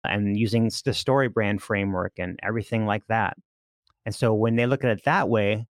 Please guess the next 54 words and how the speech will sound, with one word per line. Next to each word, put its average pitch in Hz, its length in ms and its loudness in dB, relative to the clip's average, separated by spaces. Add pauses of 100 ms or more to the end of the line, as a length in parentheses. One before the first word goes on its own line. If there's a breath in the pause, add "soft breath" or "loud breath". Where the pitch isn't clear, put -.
they 113 140 0
look 123 160 -4
at 120 80 4
it - 80 -2
more 113 200 2
as 101 120 -2
an 104 120 2
investment 95 540 0
of, 92 140 -2
"Hey, 107 360 0
I'm 127 140 0
gonna 131 140 0
spend 123 380 -4
several 113 240 0
grand 120 200 2
on 110 80 0
this 101 140 -6
website, 107 560 0 (640)
but 104 340 2 (160)
it's - 180 -6
going 123 220 2
to 110 120 -2
make 110 320 0
me 104 280 -2 (280)
X 123 260 -4
amount 117 340 0
more 104 540 0 (340 soft breath)
because 107 580 0
it's - 160 -4
built 110 220 -2
with 104 120 -4
strategy." 117 640 -2 (340)
Especially - 400 -2
when 202 120 2
you 156 100 4
add 147 280 2
things 151 240 0
like - 280 0
email 151 300 2
sequences 151 420 -4
on 139 120 0
top 120 260 -4
of 151 140 -4
it, 185 200 -4 (240)
the 120 80 -2
website 143 420 0
can 123 120 0
truly 139 440 0
be 131 240 0
a 113 60 2
machine 127 480 0
on 104 120 0
its 107 140 -6
own. 107 260 -2